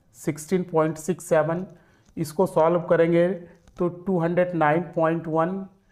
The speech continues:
इसको जब solve करेंगे तो वन टू नाइन ज़ीरो पॉइंट सिक्स सेवन, इसको जब solve करेंगे तो माइनस सेवन एट एट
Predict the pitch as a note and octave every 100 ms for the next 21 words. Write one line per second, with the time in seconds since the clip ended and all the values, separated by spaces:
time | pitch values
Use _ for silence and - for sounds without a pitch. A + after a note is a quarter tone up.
0 | _ _ _ F3 D3+ G3 F3 F3 F3+ D#3
1 | E3+ F3 F3 E3 E3+ E3+ G3+ - - _
2 | _ - E3 D#3 F3 F#3 F#3 F3+ E3 C#3+
3 | F3 F3+ D3+ E3+ F3 F#3+ F#3 D#3+ F3 F3
4 | F#3 - - D#3 E3 G3 A3 - _ _
5 | - D#3 - F3 F3 F3 D#3+ D#3+ F3 F3
6 | E3 E3+ F3 F3 D#3+ D3 D#3 E3 - D3+
7 | D#3+ F3+ D3+ E3 E3 F3 F3 -